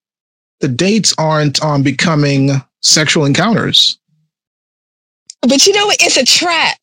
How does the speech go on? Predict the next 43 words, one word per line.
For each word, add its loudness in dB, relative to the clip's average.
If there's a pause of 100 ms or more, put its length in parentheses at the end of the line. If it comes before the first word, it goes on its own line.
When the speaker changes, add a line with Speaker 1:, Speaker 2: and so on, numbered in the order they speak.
Speaker 2:
too, 0
because, -2 (840)
because 0
a, 0 (880)
which 2
is 0
why 0
you -2
have, -2 (120)
um, -2
I -2
think -4
it's -2
called -4
Bumble, -2
which 0
is 0
supposed -2
to -12
be -2
catered -2
more 0
to 0
women. 0 (640)
So 0
Speaker 1:
Yeah. 0 (200)
Speaker 2:
I 0
feel 0
like -2
some -2
women 0
are 0
like, -2
"You -4
know -2
what? -4
I'm -2
gonna 0
go -2
on -4
this -4
dating -2
website. -2